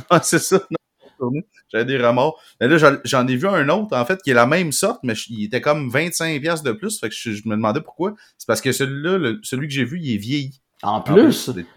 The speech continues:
Speaker 2: Fait que non seulement il est
Speaker 1: Fait
Speaker 2: tourbé, mais en plus, il est vieilli.
Speaker 1: C'est ça.
Speaker 2: Wow.
Speaker 1: Fait que je sais pas.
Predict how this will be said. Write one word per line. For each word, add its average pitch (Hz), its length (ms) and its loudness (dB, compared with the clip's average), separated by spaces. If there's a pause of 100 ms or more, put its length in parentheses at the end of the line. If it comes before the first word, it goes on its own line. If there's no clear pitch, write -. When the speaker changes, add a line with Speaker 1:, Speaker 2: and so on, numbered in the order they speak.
(160)
Speaker 2:
Fait 120 140 -2
que 131 40 -4
non 170 120 4
seulement 170 300 4
il 175 100 8
est 165 60 8
Speaker 1:
Fait - 40 2
Speaker 2:
tourbé, 151 340 6
mais 156 100 4
en 135 100 2
plus, 165 240 0
il 143 80 4
est 147 40 2
vieilli. 143 460 2 (720)
Speaker 1:
C'est 123 160 -8
ça. 180 100 -8 (120)
Speaker 2:
Wow. 117 140 0
Speaker 1:
Fait 190 60 2
que 113 140 -6
je 110 60 -2
sais 110 180 -6
pas. 143 140 -6